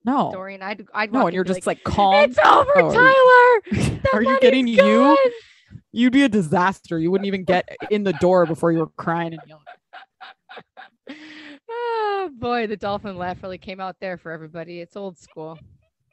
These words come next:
Speaker 1: All right, let's talk, uh, some non-stand-up individuals, Lacey and Shane.
Speaker 2: Wow. You know, I'm actually happy to see some of these old couples back.
Speaker 1: <laughs> Are you?
Speaker 2: <laughs> Yeah, it was kinda thrilling.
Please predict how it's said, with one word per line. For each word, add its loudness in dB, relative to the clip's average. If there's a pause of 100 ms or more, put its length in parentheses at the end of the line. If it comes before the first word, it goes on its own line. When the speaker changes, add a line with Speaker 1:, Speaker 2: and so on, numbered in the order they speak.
(340)
Speaker 1:
All -16 (120)
right, -8
let's -16
talk, -4
uh, -2 (120)
some -14
non-stand-up -8
individuals, -4
Lacey -6
and -14
Shane. -14 (960)
Speaker 2:
Wow. -12
You -16
know, -12
I'm -4
actually -6
happy -4
to -10
see -16
some -12
of -12
these -12 (180)
old -12
couples -10
back. -8 (220)
Speaker 1:
<laughs> -20
Are 2
you? 4 (160)
Speaker 2:
<laughs> -20
Yeah, 0
it -2
was -8
kinda -4
thrilling. -10